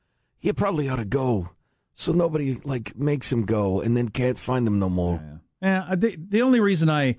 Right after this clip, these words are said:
Speaker 2: the only reason I, in general, I don't care, an attorney general steps down, you get a new one.
Speaker 1: Sure.
Speaker 2: But in thi-, in this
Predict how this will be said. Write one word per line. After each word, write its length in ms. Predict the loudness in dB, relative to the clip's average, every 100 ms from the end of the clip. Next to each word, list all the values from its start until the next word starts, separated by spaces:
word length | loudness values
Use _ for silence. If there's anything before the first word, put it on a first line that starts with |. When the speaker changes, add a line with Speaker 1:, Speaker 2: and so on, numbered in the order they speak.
| -6 _
Speaker 2:
the 80 | -2
only 140 | 2 4
reason 220 | 4 4
I, 40 |
in 200 | 4 6
general, 500 | 6 4 2 2 2
I 140 | 2 2
don't 300 | 0 -2 0
care, 400 | 0 0 -6 -12 -20 _ 4
an 80 | 4
attorney 320 | 6 4 2
general 280 | 2 2 0
steps 320 | 0 -2 0
down, 260 | 2 4 4
you 60 |
get 140 | 4 4
a 60 |
new 240 | 6 8 6
one. 260 | 4 -2 -2
Speaker 1:
Sure. 220 | -2 -2 2
Speaker 2:
But 200 | 2 4
in 160 | 6
thi-, 80 | 6 6
in 180 | 6 6
this 240 | 6 -2